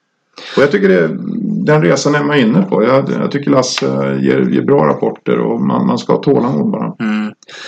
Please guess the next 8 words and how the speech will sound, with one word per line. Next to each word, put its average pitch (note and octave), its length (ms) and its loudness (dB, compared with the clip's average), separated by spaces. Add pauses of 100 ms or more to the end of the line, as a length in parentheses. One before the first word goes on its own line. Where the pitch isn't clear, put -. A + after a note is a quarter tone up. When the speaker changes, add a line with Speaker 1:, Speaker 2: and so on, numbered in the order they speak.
(140)
Speaker 2:
Vad, C3 420 2
vad, A#2 140 2
om D3 80 4
man C#3+ 120 2
tittar D3+ 360 -2
på C#3+ 440 0 (640)
på C#3 80 2
sef - 380 -2